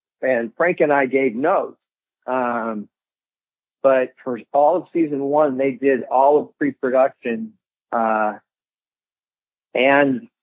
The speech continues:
production and animation in Japan, and we would just bring it back for post.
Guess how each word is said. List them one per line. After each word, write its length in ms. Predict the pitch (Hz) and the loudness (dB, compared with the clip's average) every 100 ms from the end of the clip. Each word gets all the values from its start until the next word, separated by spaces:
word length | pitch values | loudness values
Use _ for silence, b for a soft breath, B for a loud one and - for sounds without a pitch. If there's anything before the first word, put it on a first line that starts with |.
| _ | _
production 680 | - 120 107 - - 107 98 - - | 0 2 2 -2 -12 -12 -14 -20 -4
and 260 | 135 143 139 | -2 0 0
animation 880 | 123 120 117 113 - 110 101 101 - | 0 0 0 -2 -2 -6 -6 -10 -8
in 340 | - 139 135 123 | -2 0 2 0
Japan, 680 | 110 - 123 120 101 - - _ _ _ _ | -4 -6 -2 0 -2 -8 -16 _ _ _ _
and 180 | 113 120 | 0 2
we 100 | 135 | 0
would 120 | 127 | 0
just 180 | 127 - | -2 0
bring 160 | 123 | 0
it 120 | 117 - | 0 0
back 320 | 127 123 - _ | 0 0 -4 _
for 400 | 123 110 110 98 - _ | -2 -2 -2 -6 -10 _
post. 280 | - 147 - | -2 -2 -4